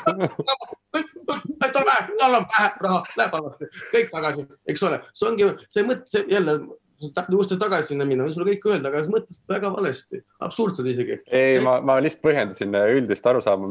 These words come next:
Speaker 2: mind, äh, tegelikult, äh, väga, väga ei huvita. <laughs> Et ma saan
Speaker 1: Ei.
Speaker 2: su mõttest aru, aga, aga lihtsalt, äh,
Speaker 1: Kasu, et tuleks sellest, ma ütlen sulle seitsmekohaline, no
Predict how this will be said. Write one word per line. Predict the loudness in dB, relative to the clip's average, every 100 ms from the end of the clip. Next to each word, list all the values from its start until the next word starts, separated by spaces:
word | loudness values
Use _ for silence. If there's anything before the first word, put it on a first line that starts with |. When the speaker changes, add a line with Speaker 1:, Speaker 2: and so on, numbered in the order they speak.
| -4
Speaker 2:
mind, | -2 2
äh, | 4 4
tegelikult, | 4 2 -2 -2 0
äh, | 2 0 -2 -12 -6 0 2
väga, | 4 4
väga | 4 2
ei | 2 0
huvita. | 0 -2 -4 -4 -6
<laughs> | -14 -4
Et | 0
ma | 2
saan | 2
Speaker 1:
Ei. | 2
Speaker 2:
su | 2
mõttest | 0 -2 0
aru, | 2 2 2
aga, | 4 4 4
aga | 2 0
lihtsalt, | -2 -4 0
äh, | 0 0 -2 -4 _ _
Speaker 1:
Kasu, | -4 -2 -2
et | -2
tuleks | -4 -4 -2
sellest, | -4 -2
ma | -2
ütlen | -2 -2
sulle | 0
seitsmekohaline, | -2 -2 -2 -2 -2 -2
no | -2